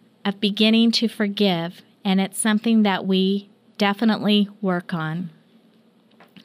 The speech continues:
One last thing. Our society today always wants a quick fix to problems. Our culture views the failure to get over a traumatic event as a symptom of a weak person.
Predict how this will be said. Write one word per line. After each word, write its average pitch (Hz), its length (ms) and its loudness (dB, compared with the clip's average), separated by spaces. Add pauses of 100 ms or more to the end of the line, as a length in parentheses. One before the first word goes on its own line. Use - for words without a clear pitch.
(240)
One 247 180 -2
last 226 320 0
thing. 170 420 -4 (920)
Our 254 220 0
society 220 720 0
today 208 640 0
always 247 340 0
wants 220 400 -2 (220)
a 190 60 -4
quick - 340 -6
fix - 380 -4
to - 100 -8
problems. - 760 -4 (380)
Our 233 160 0
culture 277 640 -2
views 240 640 -2 (380)
the 202 100 -2
failure 233 480 0
to 226 160 -4
get 208 140 0
over 214 260 0
a 214 80 0
traumatic 208 520 0
event 208 360 0
as 196 120 -2
a 180 80 -2
symptom 190 640 0
of 180 220 -4 (180)
a 175 80 -2
weak 202 420 0
person. 165 520 -2